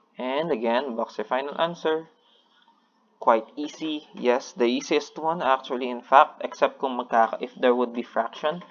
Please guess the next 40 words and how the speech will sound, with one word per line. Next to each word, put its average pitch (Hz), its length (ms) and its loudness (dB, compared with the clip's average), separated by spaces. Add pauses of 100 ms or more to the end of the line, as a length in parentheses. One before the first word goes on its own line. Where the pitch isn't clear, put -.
(360)
But 127 160 0
if 131 80 -8
there 135 180 4
would 127 240 0
be 120 100 -2
none, 151 380 2
then 139 160 0
it 127 180 -10
would 127 200 -6
be, 117 420 -10
yan, 107 300 -12
like 123 260 -2
this 120 300 -6
lang. - 180 -10 (160)
Okay? 156 320 -2 (460)
So - 120 -4
if 117 120 -4
you 196 120 2
would 240 120 2
have 208 160 10
any 185 200 4
other 151 200 4
questions, - 580 -2
you 151 80 -8
can 139 220 -6
go 131 140 2
back 120 260 4
to 123 60 -8
the 113 100 -4
video 117 580 -6
and 143 240 -6
you 131 80 -10
can 131 320 -8 (280)
also 131 200 -2
chat 123 300 0
me 120 80 -8
in 117 140 -10
our 113 280 0
chat - 340 -4
group. 180 220 0